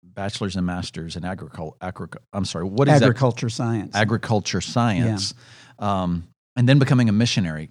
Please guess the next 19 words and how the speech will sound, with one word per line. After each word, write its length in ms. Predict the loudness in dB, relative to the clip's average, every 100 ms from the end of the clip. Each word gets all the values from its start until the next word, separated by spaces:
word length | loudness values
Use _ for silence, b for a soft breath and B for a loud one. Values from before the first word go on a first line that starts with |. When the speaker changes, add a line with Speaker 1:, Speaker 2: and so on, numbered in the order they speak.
| -8
Speaker 1:
Talk 260 | -2 -2 2
to 80 |
me 120 | 2 2
that 160 | 0
transition 640 | -4 -4 -4 -4 -6 -6
from 180 | -6 -6
sixteen 680 | -6 -6 -6 -4 -2 0 -2
to 180 | -4 -4
missionary. 480 | -4 -4 -6 -8 -6
Speaker 2:
Yeah, 280 | 2 2 2
so, 320 | 2 2 2 0 -6 _
um, 440 | -2 0 0 -2 -6
I 80 | -2
met 180 | 0 0
my 200 | 0 0
wife 500 | 2 2 2 -2 -8 -4
in 540 | 0 2 2 0 -2
nineteen 420 | -4 -4 -2 0
ninety-two, 800 | 2 2 -2 -4 -2 0 0 -2